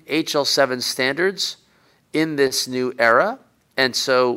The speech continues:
what came out of that effort was a, a, a framework, the Fast Health Interoperability Resources, or fire. And that framework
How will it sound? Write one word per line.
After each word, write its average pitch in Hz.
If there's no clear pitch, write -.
what 131
came 135
out 202
of 135
that 107
effort 107
was 123
a, 123
a, 110
a 123
framework, 175
the 110
Fast 151
Health 143
Interoperability 131
Resources, -
or 113
fire. 117
And 135
that 180
framework 123